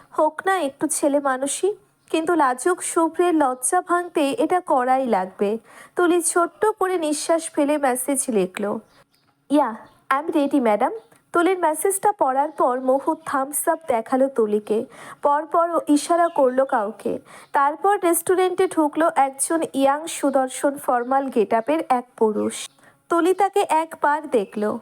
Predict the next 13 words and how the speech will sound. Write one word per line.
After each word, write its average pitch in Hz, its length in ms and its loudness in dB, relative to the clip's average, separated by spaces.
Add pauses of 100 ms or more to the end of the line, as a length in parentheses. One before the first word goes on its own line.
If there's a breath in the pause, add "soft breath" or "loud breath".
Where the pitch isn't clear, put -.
শুভ্রের 330 640 0
এসবে 330 440 0
মনোযোগ 269 600 0
নেই, 208 320 -2 (260 loud breath)
সে - 240 -2
বন্ধুদের 311 560 0
সঙ্গে 302 540 -2
গল্পে 269 420 -2
মশগুল। 233 720 -2 (380 loud breath)
মহু 285 280 2
মেসেজ 311 540 -2
করলো 285 360 0
তুলিকে, 247 680 -2